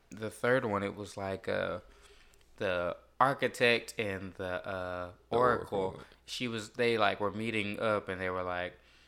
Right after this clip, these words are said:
Speaker 1: they were like, "Mm, so how long do you think this piece will last?" And then she was like, "As long as it needs to." And he's like, "Fucking humans, they're gonna fuck it up."
Speaker 2: <laughs> Yeah, yeah.
Speaker 1: You know, he didn't say that, but he
Speaker 2: He
Speaker 1: said
Speaker 2: basically
Speaker 1: along
Speaker 2: just
Speaker 1: those
Speaker 2: looked at her,
Speaker 1: lines.
Speaker 2: he was like,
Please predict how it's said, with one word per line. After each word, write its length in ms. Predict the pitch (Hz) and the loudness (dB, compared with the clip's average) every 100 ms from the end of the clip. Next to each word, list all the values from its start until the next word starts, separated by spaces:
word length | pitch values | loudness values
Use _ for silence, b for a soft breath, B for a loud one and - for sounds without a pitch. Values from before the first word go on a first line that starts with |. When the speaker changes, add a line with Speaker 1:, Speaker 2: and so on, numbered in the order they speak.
| _ | _
Speaker 1:
they 60 | 107 | -8
were 60 | 98 | -4
like, 180 | 92 | -4
"Mm, 220 | 107 110 101 | -4 -8 -6
so 120 | 107 | -4
how 120 | 113 | -2
long 240 | 120 120 | -2 -4
do 40 | 113 | -6
you 120 | 113 | -8
think 180 | 117 120 | -8 -10
this 160 | 117 | -12
piece 260 | - 127 120 | -8 -8 -6
will 100 | 113 | -6
last?" 460 | 113 117 110 101 - | -2 -2 -4 -6 -8
And 160 | 98 | -6
then 180 | 98 98 | -6 -6
she 160 | - 98 | -8 -10
was 140 | 95 | -8
like, 220 | 90 - | -8 -8
"As 160 | 98 98 | -10 -8
long 240 | 110 127 120 | -8 -8 -8
as 80 | 110 | -12
it 80 | 113 | -8
needs 300 | 123 113 - | -8 -8 -8
to." 260 | 104 95 | -6 -6
And 100 | 90 | -8
he's 160 | 92 90 | -10 -8
like, 320 | 87 87 - - | -6 -6 -8 -12
"Fucking 340 | 104 101 101 | -10 -8 -10
humans, 440 | 95 98 95 95 98 | -8 -6 -8 -8 -8
they're 80 | |
gonna 220 | 98 98 143 | -6 -2 -2
fuck 260 | 98 95 | -2 -2
it 80 | - | 0
up." 180 | 95 92 | 2 8
Speaker 2:
<laughs> 20 | |
Yeah, 160 | 151 151 | 10 12
yeah. 680 | 165 170 - 196 - 185 - | 12 12 12 10 10 6 6
Speaker 1:
You 140 | 143 | 8
know, 240 | 127 120 117 | 10 8 8
he 140 | 147 | 8
didn't 200 | 147 120 | 6 4
say 180 | 104 101 | 6 6
that, 360 | 101 101 90 | 10 8 8
but 140 | - 95 | 4 2
he 120 | 104 | 4
Speaker 2:
He 60 | 147 | 8
Speaker 1:
said 100 | 156 | 10
Speaker 2:
basically 320 | 147 131 143 | 10 10 8
Speaker 1:
along 20 | |
Speaker 2:
just 80 | 117 | 10
Speaker 1:
those 60 | 120 | 8
Speaker 2:
looked 100 | 117 | 8
at 60 | |
her, 60 | 117 | 8
Speaker 1:
lines. 100 | 107 | 8
Speaker 2:
he 80 | 113 | 6
was 160 | 107 | 6
like, 220 | 101 90 | 6 6